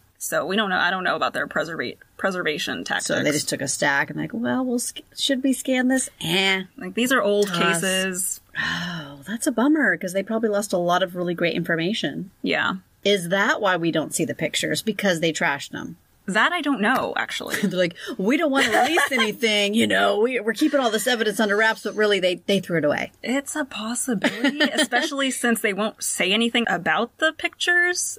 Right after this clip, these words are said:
Speaker 1: So I don't wanna say for sure that they are purged, but they haven't been released, so we don't know anything else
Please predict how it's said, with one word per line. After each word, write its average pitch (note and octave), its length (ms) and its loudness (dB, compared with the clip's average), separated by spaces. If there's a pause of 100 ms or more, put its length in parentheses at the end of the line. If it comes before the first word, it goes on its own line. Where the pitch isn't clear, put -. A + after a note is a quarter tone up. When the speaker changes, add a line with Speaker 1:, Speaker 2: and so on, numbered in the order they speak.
Speaker 1:
So G3+ 300 0
I G#3+ 100 4
don't - 380 -4
wanna G#3 360 0
say G#3+ 180 0
for G3+ 140 -2
sure F#3+ 280 2
that G3+ 220 0
they F#3 440 -2
are - 180 -2
purged, A3 640 0 (140)
but - 260 0
they E3 180 -4
haven't F#3 240 -2
been A3 120 2
released, G3+ 460 0
so - 140 -2
we F3+ 120 -2
don't F3 160 -2
know F3 100 -2
anything - 300 -4
else - 360 -6